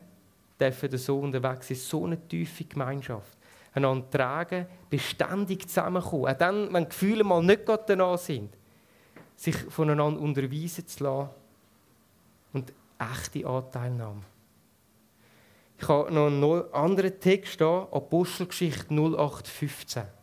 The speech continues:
Habe ich geschrieben. Alle, die zum Glauben an Jesus gefunden hatten, ließen sich nichts von ihren Leitern sagen. Jeder lebte seinen Glauben für sich alleine, so wie er es für gut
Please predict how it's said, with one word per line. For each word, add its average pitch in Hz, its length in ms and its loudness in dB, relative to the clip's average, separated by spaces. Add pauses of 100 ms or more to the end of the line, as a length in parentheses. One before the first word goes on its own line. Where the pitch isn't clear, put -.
(1500)
Habe 131 180 2
ich 143 160 2
geschrieben. 107 440 -6 (1400)
Alle, 226 320 6
die 190 140 -4
zum 175 220 4
Glauben 196 540 4
an 170 160 4
Jesus 220 460 2
gefunden 202 520 2
hatten, 180 340 2
ließen 180 460 0
sich 185 380 -4
nichts 185 420 2
von 175 120 2
ihren 147 260 2
Leitern 139 480 -2
sagen. 107 580 -2 (320)
Jeder 214 340 2
lebte 185 380 4
seinen 156 340 2
Glauben 147 460 2
für 165 140 0
sich 180 340 -4
alleine, 151 500 0
so 220 320 -2
wie 254 60 -2
er 240 60 2
es 220 140 0
für 185 140 0
gut 185 340 0